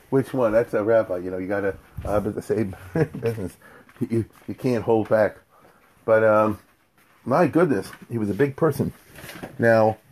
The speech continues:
um, and he said, you know, hundreds of Talmidim, and he was a tzaddik, and he did big Bal Tzedakah,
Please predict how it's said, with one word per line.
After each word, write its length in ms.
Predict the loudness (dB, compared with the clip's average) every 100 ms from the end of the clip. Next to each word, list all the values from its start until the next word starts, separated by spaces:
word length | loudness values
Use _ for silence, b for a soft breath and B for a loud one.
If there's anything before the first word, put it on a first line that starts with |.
| -8
um, 500 | -4 0 -2 -4 -8 0
and 140 | 2
he 80 | 2
said, 320 | 4 4 4
you 40 |
know, 80 | 0
hundreds 380 | -2 -2 -4 -10
of 60 | -10
Talmidim, 500 | -2 2 2 0 -2
and 100 | -4
he 60 |
was 160 | -4 -6
a 140 | -8
tzaddik, 560 | -6 -2 0 0 -2 -6
and 100 | -10
he 140 | -10
did 180 | -10 -10
big 180 | -10 -10
Bal 180 | -10 -10
Tzedakah, 600 | -4 -4 -2 -2 -2